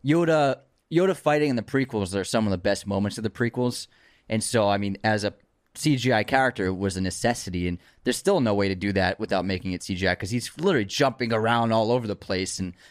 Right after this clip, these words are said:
he's so, so fast. So I don't mind the C G I Yoda as m-, much a-, as much as other people do, uh, because of that, the physicality of the role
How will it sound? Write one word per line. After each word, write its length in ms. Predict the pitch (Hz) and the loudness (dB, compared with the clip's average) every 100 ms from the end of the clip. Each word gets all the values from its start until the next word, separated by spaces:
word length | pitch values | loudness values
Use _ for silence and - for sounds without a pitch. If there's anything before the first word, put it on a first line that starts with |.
| - | -12
he's 140 | 110 | -4
so, 340 | - 135 110 107 | 0 0 0 -6
so 180 | - 147 | -2 -2
fast. 540 | - 123 123 98 - - - _ _ _ _ _ - - | 0 0 0 -2 -8 -18 -20 _ _ _ _ _ -20 -4
So 240 | 127 113 - - - | 2 2 0 -12 -2
I 120 | - | 0
don't 200 | 147 190 | 2 2
mind 260 | 156 156 170 | 2 0 0
the 40 | |
C 160 | 139 160 | -2 -2
G 140 | 135 | 2
I 100 | 139 | 2
Yoda 360 | 131 131 131 135 _ _ - | 2 2 2 -2 _ _ -2
as 160 | 117 | 0
m-, 160 | 120 123 | 0 0
much 260 | 131 127 - | 0 0 2
a-, 160 | 117 | 0
as 140 | 127 123 | 0 2
much 240 | 135 131 | 0 2
as 160 | 123 110 | 0 2
other 180 | 120 135 | 0 0
people 300 | - 165 165 | -2 -2 0
do, 240 | 156 208 196 _ _ _ - | 0 0 -2 _ _ _ -14
uh, 80 | |
because 520 | 107 127 - 135 131 123 | -4 -2 0 2 2 2
of 100 | 117 | 2
that, 320 | 120 117 123 | 2 0 -4
the 60 | |
physicality 600 | 117 123 117 117 117 117 | -6 -4 0 2 2 2
of 60 | 110 | 0
the 80 | 98 | 0
role 420 | 107 110 131 143 | 2 4 2 -4